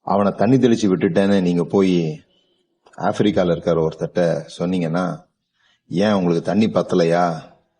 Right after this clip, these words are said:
ஏன் தெளிச்சிங்க?" அப்படின்னு அவர் கேட்டார்னா எப்படி ஒரு குழப்பம் நடக்குமோ? நான் பேச்சு வழக்கில் சொன்னதை லிட்ரலா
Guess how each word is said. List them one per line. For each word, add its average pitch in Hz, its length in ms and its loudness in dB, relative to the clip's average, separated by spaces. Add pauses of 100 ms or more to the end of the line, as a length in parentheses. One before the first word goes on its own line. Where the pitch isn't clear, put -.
(440)
ஏன் 104 260 -2
தெளிச்சிங்க?" 87 680 0 (400)
அப்படின்னு 85 360 -2
அவர் 85 220 0
கேட்டார்னா 82 840 -4 (920)
எப்படி 95 300 0
ஒரு 95 160 4
குழப்பம் 87 400 0
நடக்குமோ? 82 680 -4 (2500)
நான் 87 260 -4
பேச்சு 135 340 2
வழக்கில் 113 360 2
சொன்னதை 92 680 -2 (1800)
லிட்ரலா 127 760 2